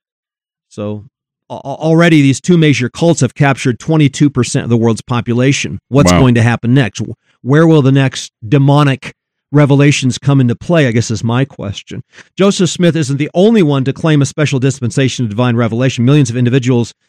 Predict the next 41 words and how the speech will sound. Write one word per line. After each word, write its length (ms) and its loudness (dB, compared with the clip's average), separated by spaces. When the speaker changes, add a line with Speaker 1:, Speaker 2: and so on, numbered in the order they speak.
Speaker 1:
have 180 -4
given 260 2
way 160 4
to 80 2
highly 320 2
subjective 440 -4
forms 300 -2
of 80 -2
divine 280 -2
revelation 420 -2
when 60 -2
they 40 -2
claim, 240 -2
"The 300 -6
Lord 240 0
told 300 0
me 100 4
this," 260 0
or, 80 -4
"The 60 -2
Lord 160 -4
told 140 -6
me 100 -2
that." 340 -2
We 140 4
have 160 2
to 80 -10
be 80 -2
cautious 500 -6
about 280 -12
that. 160 -20
But, 220 -6
uh, 140 -2
no 320 4
other 240 0
ancient 340 -2
writings 420 0
have 100 -2
enjoyed 340 0
so 240 0
much 240 -2